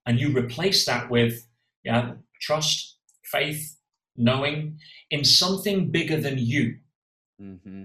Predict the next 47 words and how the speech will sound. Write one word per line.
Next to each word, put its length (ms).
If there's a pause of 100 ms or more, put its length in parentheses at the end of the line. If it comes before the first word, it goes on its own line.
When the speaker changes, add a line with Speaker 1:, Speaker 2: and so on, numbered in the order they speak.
(120)
Speaker 1:
If 160
you're 180
out 160
there 160
to 80
make 240
a 60
million 340
dollars 320
because 280
it's 160
all 140
about 300
you, 160
your 260
certainty, 440
your 200
insecurities, 720
your, 320
you 100
wanna 200
buy 180
a 80
car 240
to 80
prove 300
to 60
your 100
brother 280
that, 220
yeah, 320 (100)
your 200
dad 180
was 140
wrong 160
about 240
him 180
being 140
the 80
more 140
successful 540
one, 140
or 80
your 320
business 300
school 180
teacher 480